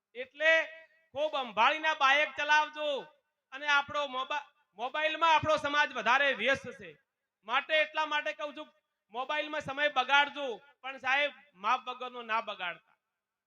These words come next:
દુનિયા જલે તો જલે, રોણાને ફરક ના પડે. રોણાને બોતેર કિલોનો ભાલો હતો અને તમારે પેન્ટે રહેતું નહીં. તમે દુનિયા બાળવાની વાતો કરો છો.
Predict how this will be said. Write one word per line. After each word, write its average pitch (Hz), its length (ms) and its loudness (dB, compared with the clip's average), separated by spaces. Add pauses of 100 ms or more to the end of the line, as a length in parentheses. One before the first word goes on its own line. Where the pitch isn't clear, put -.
(140)
દુનિયા 285 400 0
જલે 254 300 0
તો 269 200 -2
જલે, 233 280 2
રોણાને 254 420 0
ફરક 226 320 -4
ના 226 160 -2
પડે. 185 360 -12 (500)
રોણાને 294 460 2
બોતેર 294 440 0
કિલોનો 311 380 -2
ભાલો 240 400 2
હતો 269 400 -4 (240)
અને 277 140 -6
તમારે 285 380 2
પેન્ટે 262 440 0
રહેતું 247 340 -2
નહીં. 220 280 -6 (480)
તમે 285 240 -6
દુનિયા 269 360 -2
બાળવાની 277 460 4
વાતો 269 300 2
કરો 262 260 0
છો. 269 200 -4